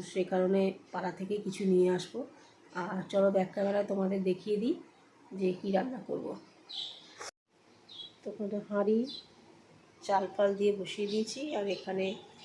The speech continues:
কড়াই ধুয়ে রেখেছি, আর এখানে দেখো কই মাছ বার করে রেখেছি। এবার কই মাছটা কী দিয়ে করবো সেটা দেখতে হবে। এই যে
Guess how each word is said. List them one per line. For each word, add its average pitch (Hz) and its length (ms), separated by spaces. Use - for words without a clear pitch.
কড়াই 185 300
ধুয়ে 185 260
রেখেছি, 202 340
আর 190 140
এখানে 190 220
দেখো 233 180
কই 185 240
মাছ 185 160
বার 180 120
করে 185 240
রেখেছি। 214 320
এবার 185 240
কই 196 220
মাছটা 202 360
কী 202 180
দিয়ে 208 140
করবো 196 240
সেটা 190 220
দেখতে 196 320
হবে। 208 180
এই - 120
যে - 100